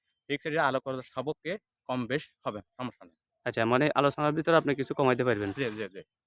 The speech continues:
Speaker 2: ও, আচ্ছা, যাক। তো, এ, তাইলে আ-, আমি আপনার নাম্বার দিয়ে দিব, আর, আ, আপনার সাথে যোগাযোগ করবে। আপনার নাম কি বলছেন?
Speaker 1: মোহাম্মদ রিয়াদ।
Speaker 2: রিয়াদ ভাই। তো আপনারা যদি এই জায়গাটা কিনতে চান, রিয়াদ ভাইয়ের সাথে যোগাযোগ করবেন। এই জায়গাটার দাম দেওয়া হচ্ছে, উনি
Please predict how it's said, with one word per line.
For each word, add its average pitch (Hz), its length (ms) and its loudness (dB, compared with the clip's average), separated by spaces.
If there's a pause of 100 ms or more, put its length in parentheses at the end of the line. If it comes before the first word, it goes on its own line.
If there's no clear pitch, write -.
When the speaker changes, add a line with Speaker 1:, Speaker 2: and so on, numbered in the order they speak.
(400)
Speaker 2:
ও, 113 40 -4
আচ্ছা, 104 440 -2
যাক। 101 140 -4 (580)
তো, 123 240 6
এ, 123 400 6
তাইলে 147 320 6
আ-, 135 180 10
আমি 147 160 6
আপনার 151 220 4
নাম্বার 147 220 6
দিয়ে 160 180 6
দিব, 160 140 2 (320)
আর, 117 260 10
আ, 120 140 4 (100)
আপনার 131 160 2
সাথে 151 220 2
যোগাযোগ 135 280 4
করবে। 151 260 4 (260)
আপনার 127 200 4
নাম 135 120 6
কি 139 140 -2
বলছেন? 147 320 2 (360)
Speaker 1:
মোহাম্মদ 123 340 -6
রিয়াদ। 113 500 -12
Speaker 2:
রিয়াদ 113 200 2
ভাই। 107 140 2 (320)
তো 147 40 6
আপনারা 170 440 10
যদি 156 220 6
এই 147 60 10
জায়গাটা 143 280 8
কিনতে 139 260 0
চান, 151 160 4
রিয়াদ 131 180 4
ভাইয়ের 143 160 4
সাথে 147 220 0
যোগাযোগ 131 360 2
করবেন। 135 360 4
এই 123 120 0
জায়গাটার 123 380 2
দাম 127 160 4
দেওয়া 131 220 4
হচ্ছে, 147 220 -4
উনি 135 220 2